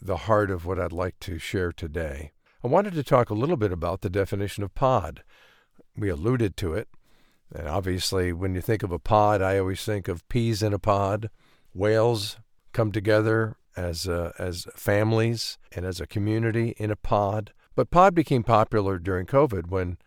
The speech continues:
small classrooms, small groupings of people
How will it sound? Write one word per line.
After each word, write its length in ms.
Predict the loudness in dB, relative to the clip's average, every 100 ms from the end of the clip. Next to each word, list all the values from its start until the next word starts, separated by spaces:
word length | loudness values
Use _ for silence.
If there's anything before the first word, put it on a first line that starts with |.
| _
small 380 | -10 0 2 2
classrooms, 680 | 2 2 2 0 -2 -2 -2
small 300 | 0 0 0
groupings 420 | -2 -2 -4 -4
of 140 | -6
people 480 | -2 -2 0 -2 -2